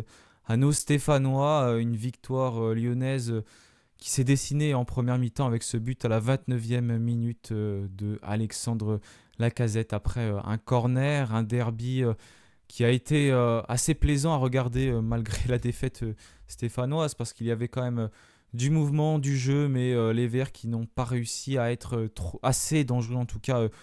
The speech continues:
offensivement, même s'il y a eu quelques occasions. Euh, Lucas Tassin, Ibrahim Sissoko, on se souvient certainement tous de ce raté de Sissoko à la soixante-quinzième minute de jeu quand il fonce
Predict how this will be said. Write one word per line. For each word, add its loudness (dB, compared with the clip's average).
offensivement, 0
même 0
s'il -8
y 0
a 2
eu -2
quelques -2
occasions. -2
Euh, -4
Lucas -4
Tassin, -2
Ibrahim -2
Sissoko, -6
on -4
se -12
souvient -4
certainement -4
tous -8
de 0
ce 2
raté 2
de 0
Sissoko -4
à 2
la 0
soixante-quinzième -2
minute 0
de 0
jeu -2
quand -6
il -8
fonce -6